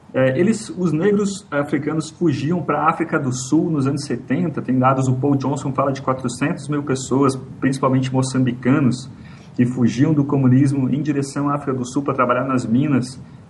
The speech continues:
da África do Sul. Quer dizer, é, isso na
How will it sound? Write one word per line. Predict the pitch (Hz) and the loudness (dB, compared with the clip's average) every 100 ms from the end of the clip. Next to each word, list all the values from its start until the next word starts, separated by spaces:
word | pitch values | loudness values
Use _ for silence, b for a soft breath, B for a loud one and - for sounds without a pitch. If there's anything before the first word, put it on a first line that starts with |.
| - | -8
da | 117 123 | 0 0
África | 131 135 | 0 -2
do | 131 | -4
Sul. | 127 - 131 127 B B - | -4 -2 0 0 B B -4
Quer | 185 | 0
dizer, | 151 165 135 - 147 143 | 2 2 2 -4 -2 2
é, | 143 - - - | 2 0 -14 -10
isso | 156 160 196 233 233 | -6 -2 0 0 0
na | 208 | 0